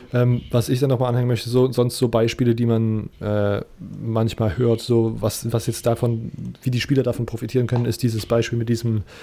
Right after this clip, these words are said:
zum Beispiel ein Spieler in Tennessee, wo sozusagen nicht viel los ist, also außer College Football oder generell in den South, South States,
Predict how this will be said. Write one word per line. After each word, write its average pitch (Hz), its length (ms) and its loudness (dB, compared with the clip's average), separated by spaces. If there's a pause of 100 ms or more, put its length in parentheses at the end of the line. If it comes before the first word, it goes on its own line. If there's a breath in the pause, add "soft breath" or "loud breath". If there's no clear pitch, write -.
(240 loud breath)
zum 123 120 -2
Beispiel 117 560 2 (320 loud breath)
ein 135 80 2
Spieler 127 460 4
in 127 220 2
Tennessee, 135 520 2
wo 127 120 6
sozusagen 120 880 2
nicht 127 160 4
viel 131 120 4
los 135 220 6
ist, 127 100 -2
also 120 420 0
außer 123 260 2
College 135 260 2
Football 131 300 2
oder 110 120 0
generell 117 300 2
in 120 60 2
den 117 100 4
South, 123 560 0
South 131 440 0 (180)
States, - 560 0